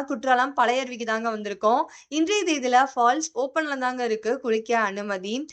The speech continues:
நீங்க எப்போ குற்றாலம் வரப்போறீங்க அப்படின்னு கமெண்ட் செக்ஷன்ல சொல்லிட்டு போங்க. வாட்டர் ஃப்ளோ மீடியம் லெவல்ல இருக்கு. So, ஃபால்ஸ் விசிட் பண்ணணும்னு பிளான் பண்றீங்க அப்படின்னா, இதுதான் கரெக்ட் டைம். நம்ம சேனல்ல அப்டேட் செக் பண்ணிட்டு சீக்கிரமா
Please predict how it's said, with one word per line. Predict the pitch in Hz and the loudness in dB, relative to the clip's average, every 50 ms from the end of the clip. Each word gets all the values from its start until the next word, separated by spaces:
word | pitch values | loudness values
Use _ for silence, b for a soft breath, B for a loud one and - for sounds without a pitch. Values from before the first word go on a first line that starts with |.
| B B B B 285 | B B B B 0
நீங்க | 349 403 415 403 415 381 320 | 2 2 2 0 0 0 -2
எப்போ | 330 - 302 311 320 320 | 0 0 0 0 2 0
குற்றாலம் | 311 240 254 269 269 277 285 277 | 0 0 0 2 2 2 2 2
வரப்போறீங்க | 240 233 233 226 233 247 233 233 233 233 233 240 233 | 2 2 2 0 0 -2 -2 -2 0 -2 0 0 0
அப்படின்னு | 220 - 190 190 190 190 214 269 269 - | -2 -2 -6 -8 -6 -4 -4 -2 0 0
கமெண்ட் | 202 196 214 247 294 277 - | 0 2 2 0 0 -2 -6
செக்ஷன்ல | 262 - - 240 220 208 202 202 233 247 - | -8 -8 -6 -6 -6 -2 -2 0 0 0 -2
சொல்லிட்டு | 262 214 202 196 190 214 214 | -2 -4 -4 -4 -6 -6 -4
போங்க. | - 196 190 185 180 190 214 262 311 330 330 B B B B B - 226 | -4 -6 -6 -2 2 2 4 4 2 0 -6 B B B B B 2 4
வாட்டர் | 254 294 349 359 427 381 - | 6 6 6 4 0 -6 -6
ஃப்ளோ | - 285 262 277 294 277 269 | -2 0 0 0 0 -2 -4
மீடியம் | 269 277 262 285 277 254 233 | -6 -6 -6 -6 -4 -4 -4
லெவல்ல | 202 202 208 208 214 208 196 | -2 -2 -2 -2 -2 -2 -2
இருக்கு. | 190 185 - 196 208 240 285 302 b b b - | -6 -6 -4 0 0 0 0 -2 b b b -2
So, | - 247 233 226 | 0 0 0 2
ஃபால்ஸ் | - 269 285 339 427 427 427 - - | 4 4 4 4 4 2 0 -4 -6
விசிட் | 277 262 311 311 - - | -6 -4 -4 -2 -2 0
பண்ணணும்னு | 262 247 247 240 247 269 269 262 269 | 0 0 0 -2 -4 -4 -4 -2 0
பிளான் | 226 220 240 254 240 254 | 0 0 0 -2 -4 -6
பண்றீங்க | 240 233 226 240 226 233 240 233 | -4 -4 -4 -4 -2 0 0 0
அப்படின்னா, | 220 208 208 190 190 196 240 262 240 226 | 0 -2 -6 -2 0 0 0 -2 -4 -8
இதுதான் | 214 247 262 220 226 247 262 - | -8 -6 -2 0 0 0 0 0
கரெக்ட் | 214 185 180 185 180 _ - 202 | 0 0 0 -2 -4 _ -2 -2
டைம். | 190 214 269 285 B B B B B - 262 | 0 -2 -4 -8 B B B B B 0 2
நம்ம | 277 339 427 427 427 | 2 2 2 0 0
சேனல்ல | 370 320 285 254 240 233 240 254 247 | 0 0 2 2 4 4 6 6 4
அப்டேட் | 240 - 226 226 226 - | 4 0 -4 -4 -4 -6
செக் | 269 220 220 _ 220 | -10 -10 -10 _ -12
பண்ணிட்டு | 208 202 190 - 196 196 233 277 285 _ _ - - | -12 -12 -10 -8 -4 -4 -4 -4 -6 _ _ -8 -4
சீக்கிரமா | - 370 392 381 381 320 262 233 220 220 262 | -2 -2 -2 -2 -2 -2 -2 0 0 0 0